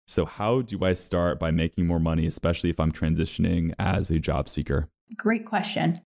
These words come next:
Speaker 2: So one of the things is that I feel like when I help my clients at the end of the day, like, being able to make more money is great, you know, but a big part is really this whole transformation in you. Like, the way I look at it is, in order to increase this earning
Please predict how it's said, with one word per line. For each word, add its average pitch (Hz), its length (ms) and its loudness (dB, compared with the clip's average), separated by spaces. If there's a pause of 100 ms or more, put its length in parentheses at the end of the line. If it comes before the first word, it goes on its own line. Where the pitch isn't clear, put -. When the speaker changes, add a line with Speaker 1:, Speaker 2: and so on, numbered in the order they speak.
(160)
Speaker 2:
So 240 400 0
one 254 180 0
of 302 120 0
the - 40 -20
things 208 300 2
is 185 380 0
that 170 200 0
I 196 60 2
feel 185 220 0
like 180 180 0
when 180 80 0
I 180 40 2
help 190 260 0
my 202 80 4
clients 180 320 -2
at 190 60 0
the 196 80 -2
end 202 100 2
of 202 40 2
the 180 120 0
day, 151 80 -2
like, 143 180 -6
being 220 140 2
able 226 100 0
to 220 120 -4
make 196 200 -2
more 175 80 0
money 170 460 2
is 170 160 -2
great, 147 340 -2
you 180 80 2
know, 170 80 0
but 180 140 0
a 175 40 -4
big 214 300 0
part 190 180 -2
is 175 140 0
really 170 140 2
this 175 100 -4
whole 175 240 2
transformation 175 720 0
in 190 120 -2
you. - 120 -6
Like, 170 200 -2
the 180 100 0
way 202 180 2
I 190 160 0
look 180 240 -2
at 160 160 0
it 165 140 -4
is, 175 320 0 (320)
in 202 120 4
order 226 280 0
to 233 440 0 (380)
increase 220 640 2
this 175 220 0 (100)
earning 196 500 2